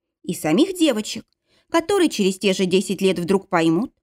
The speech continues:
что ничего у них больше нет, и надо самой что-то в жизни делать. Резать, к чёртовой матери. Не будем дожидаться перитонита, как говорится в Покровских воротах. «Зря отказалась от коньяка»,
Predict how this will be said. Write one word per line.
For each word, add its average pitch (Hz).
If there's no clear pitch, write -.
что -
ничего 208
у 311
них 208
больше 185
нет, 269
и 208
надо 202
самой 180
что-то -
в 170
жизни 170
делать. 160
Резать, 320
к -
чёртовой 185
матери. 339
Не 392
будем 311
дожидаться 180
перитонита, 202
как 175
говорится 175
в -
Покровских -
воротах. 175
«Зря 440
отказалась 175
от -
коньяка», 185